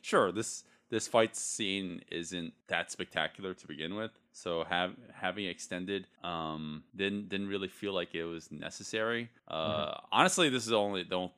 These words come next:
Speaker 1: the whole purpose of this fight scene is to establish, like, how Jet Li kind of manages to quote unquote escape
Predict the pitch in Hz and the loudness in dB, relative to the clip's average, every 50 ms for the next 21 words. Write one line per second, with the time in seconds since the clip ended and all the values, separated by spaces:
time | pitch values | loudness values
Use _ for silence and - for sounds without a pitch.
0 | - - 101 90 87 95 92 - 90 82 - 82 - 82 71 73 - - 78 76 | -12 -6 -2 0 2 2 2 2 0 -4 -4 -4 -6 -6 -6 -6 -6 -6 -6 -6
1 | - - 78 71 69 - - - 71 69 - - 78 71 71 - 76 76 - - | -6 -6 -10 -10 -10 -10 -12 -10 -10 -10 -6 -4 -2 -2 -2 -2 -4 -8 -8 -8
2 | 71 - - - - 80 78 76 76 76 78 80 78 - 80 - - - 78 78 | -10 -10 -10 -6 -2 0 2 2 2 0 -2 -4 -6 -6 -8 -8 -8 -10 -12 -12
3 | - - _ _ - - 76 76 76 78 - - 80 73 76 78 78 78 80 78 | -12 -16 _ _ -12 -10 -8 -8 -10 -12 -12 -10 -10 -8 -8 -8 -10 -12 -14 -16
4 | - - 73 71 - - 78 73 - 76 - 76 78 - - - - - - 85 | -14 -12 -12 -12 -8 -8 -8 -8 -8 -10 -10 -10 -10 -10 -10 -10 -10 -6 -4 -2
5 | 82 85 - - | -2 -2 -4 -8